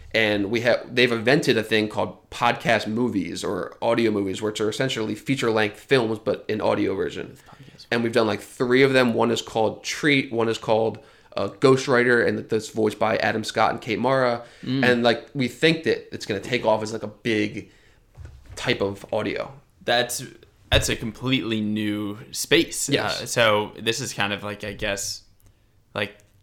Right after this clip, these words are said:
Speaker 2: they're almost for, they're, they're one of the first, uh,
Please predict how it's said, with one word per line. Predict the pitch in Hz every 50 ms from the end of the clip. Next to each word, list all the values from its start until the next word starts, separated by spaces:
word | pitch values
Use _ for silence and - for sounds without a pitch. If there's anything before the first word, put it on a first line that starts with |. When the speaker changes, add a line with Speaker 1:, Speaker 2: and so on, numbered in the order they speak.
| _ -
Speaker 2:
they're | 127 131 127 117
almost | 113 113 110 110 110 107 - - - _ _ _ _ _ _ _ _ - - _ - - _
for, | - - - - - - - 120 123 127 127 127 127 127 - -
they're, | 113 123 131 131 131 127 117
they're | 131 131 131
one | 139 143 143
of |
the | 135 131
first, | 135 - 147 143 139 131 135 - - -
uh, | 127 120 120 120 117 117 107 101